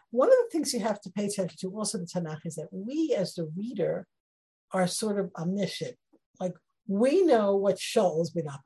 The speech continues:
to, and now we're told what Shmuel's been up to, right? Shaul and Shmuel don't know this about each other. Or maybe Shmuel knows a lot more than Shaul knows.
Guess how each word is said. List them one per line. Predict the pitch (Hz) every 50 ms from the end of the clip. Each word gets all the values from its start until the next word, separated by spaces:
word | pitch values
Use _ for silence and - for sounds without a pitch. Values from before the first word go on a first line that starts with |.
| - -
to, | 147 160 220 254 - _ _ _ _ _ _ _ _ _ _ _ _ _ _ _ _ _ - - _ -
and | 226 226 240 247
now | 254 254 277 320 302
we're | 277 247 233
told | - - 226 202 196 196
what | 220 214
Shmuel's | - - - 320 403 453 466 466 -
been | 214 185 175 -
up | 165 151 - _ -
to, | - 139 139 - _ _ _ _ _ _ _ _ _ _ _ _ _ _ _ _ _
right? | 180 170 165 - - _ _ _ _ - -
Shaul | - - - - 311 440 480 440 320
and | 277 285
Shmuel | - - - 247 285 320 320 214
don't | 247 240 247 262 247 220
know | 233 247 370 359
this | 311 233 - -
about | 175 170 170 160 160 156
each | 156 147 - -
other. | 160 135 - - - - _ _ _ _ _ _ _ _ _ _ _ _ _ _ _ _
Or | - 175
maybe | 170 175 175 175 165 175 165 156 165 165 - -
Shmuel | - - 196 208 196 185 180
knows | 175 170 160 143
a | 156
lot | 156 151 - 175
more | 165 156 143
than | 135
Shaul | 139 - - 226 226 185 170 165
knows. | 156 - - - _ - - -